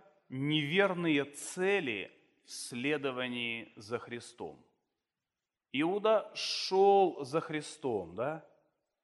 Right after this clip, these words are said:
Но он шёл, преследуя свои цели. Как и другие и ученики, Иуда пошёл на серьёзные жертвы, чтобы пойти за нашим Спасителем.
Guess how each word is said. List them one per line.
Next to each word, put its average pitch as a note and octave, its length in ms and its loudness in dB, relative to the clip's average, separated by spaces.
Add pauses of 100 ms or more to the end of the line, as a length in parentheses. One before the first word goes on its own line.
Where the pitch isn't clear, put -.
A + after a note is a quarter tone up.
(180)
Но C#3 180 -2
он E3 440 -2
шёл, C#3 580 -6
преследуя D3 840 -4
свои C3 680 -6 (580)
цели. F2+ 560 -12 (2000)
Как D3 200 0
и E3+ 60 2
другие G3 540 2
и F3+ 440 -10
ученики, F3 880 -2
Иуда G#3+ 360 6
пошёл G#3 420 4
на F#3 120 2
серьёзные F3+ 600 0
жертвы, D3+ 440 0
чтобы G2+ 260 -10
пойти G2+ 320 -8
за G2 100 -14
нашим G2 260 -14
Спасителем. - 600 -16